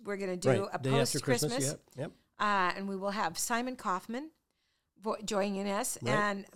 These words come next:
Speaker 1: before I leave, I just wanna say, because I'm, I have to start this promotion now. Art and I are kinda gonna celebrate our fortieth. We're not quite there yet, but we're almost to forty.
Speaker 2: Yeah, next March. But we're doing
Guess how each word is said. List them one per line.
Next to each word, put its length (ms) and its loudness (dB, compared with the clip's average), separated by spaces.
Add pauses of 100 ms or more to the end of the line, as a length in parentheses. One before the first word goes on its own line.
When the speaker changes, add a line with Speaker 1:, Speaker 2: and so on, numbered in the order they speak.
Speaker 1:
before 400 2
I 120 2
leave, 400 0 (100)
I 100 2
just 240 -4
wanna 220 0
say, 340 0
because 380 -2
I'm, 300 -2 (680)
I 80 0
have 180 2
to 100 -6
start 300 2
this 160 -4
promotion 560 -2
now. 400 -2 (720)
Art 260 6
and 100 0
I 320 -2 (1120)
are 100 -4
kinda 340 2
gonna 260 2
celebrate 560 4
our 120 4
fortieth. 600 0
We're 160 -6
not 140 -2
quite 360 -4
there 140 4
yet, 240 0
but 120 -2
we're 100 4
almost 340 2
to 80 -4
forty. 420 -4 (100)
Speaker 2:
Yeah, 180 2
next 260 0
March. 340 0 (800)
But 100 -4
we're 100 2
doing 160 6